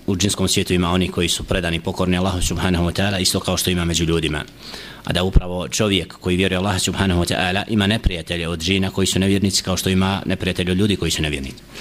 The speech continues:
Znači, borba protiv takvih bića koja su nama, znači, od gajba, od nečega što ne možemo hin direktno uvijek vidjeti, znači, naša je obaveza da ne idemo u kontakt i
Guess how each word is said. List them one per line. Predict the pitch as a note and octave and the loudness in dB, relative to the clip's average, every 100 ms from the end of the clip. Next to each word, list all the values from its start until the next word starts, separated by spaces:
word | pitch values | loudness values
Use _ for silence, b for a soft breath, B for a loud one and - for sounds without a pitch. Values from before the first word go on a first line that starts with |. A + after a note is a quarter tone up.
| B B | B B
Znači, | - - | -2 2
borba | F2 B2 G2 | 4 4 2
protiv | F2 G#2 - F#2 | 2 2 2 -2
takvih | G#2+ - F2+ D#2 | -2 0 0 2
bića | F2+ E2 D#2+ - | 0 0 -2 -2
koja | F#2 F2 | 0 2
su | - | 2
nama, | F#2 G2 G#2+ - B B B B B - - - - - - | 2 2 0 -6 B B B B B -18 -16 -14 -14 -12 -4
znači, | F#2 - F#2 | 0 2 2
od | - F#2+ | 2 2
gajba, | A2 G2+ E2 D2 - | 4 2 0 -6 -8
od | E2+ | -2
nečega | F2+ G2 F#2+ | 0 2 0
što | - F#2 | 0 2
ne | G2 | 2
možemo | F#2 F#2+ | 2 2
hin | F#2 F#2+ - | 4 2 0
direktno | E2+ F#2+ G2+ - F#2+ - - | -2 0 0 0 -2 -2 0
uvijek | G2 - - - - | 2 2 0 -10 -8
vidjeti, | G2+ A2+ G2+ F#2+ A#2 B2 - - B B B - | 0 2 4 2 2 -2 -4 -18 B B B -2
znači, | - G#2+ | 2 4
naša | A2 G2+ | 4 2
je | E2 | 2
obaveza | G#2 G2 F#2+ A#2 - F#2 | 2 2 2 0 -2 -2
da | G#2 A2+ - - | 0 0 0 2
ne | A2+ A#2+ | 4 4
idemo | G#2+ F#2+ | 2 0
u | |
kontakt | - A2 A2 A2 - - | 2 0 0 -2 -4 -2
i | G#2 G2 G#2+ | 2 4 2